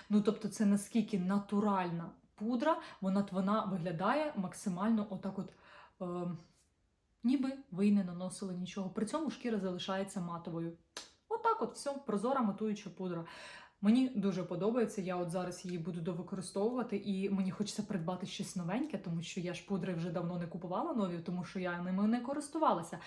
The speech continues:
А тепер от почала користуватися, і хочеться придбати якусь новиночку чи щось таке. Але побачимо. Оця особисто супер клас. Мені вона вже бананом мало пахне, тому що,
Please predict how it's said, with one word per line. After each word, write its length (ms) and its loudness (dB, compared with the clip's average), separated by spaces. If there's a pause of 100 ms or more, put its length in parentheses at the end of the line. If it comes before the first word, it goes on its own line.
(220)
А 80 -2
тепер 240 -2
от 120 -6
почала 380 -2
користуватися, 680 -4
і 60 -6
хочеться 400 -6
придбати 400 -4
якусь 260 -8
новиночку 600 2
чи 120 -14
щось 200 -8
таке. 320 0 (280)
Але 140 2
побачимо. 540 -2
Оця 300 4
особисто 680 -2
супер 480 -4
клас. 400 4 (340)
Мені 220 8
вона 180 4
вже 160 0
бананом 380 4
мало 300 4
пахне, 380 4
тому 220 0
що, 180 -4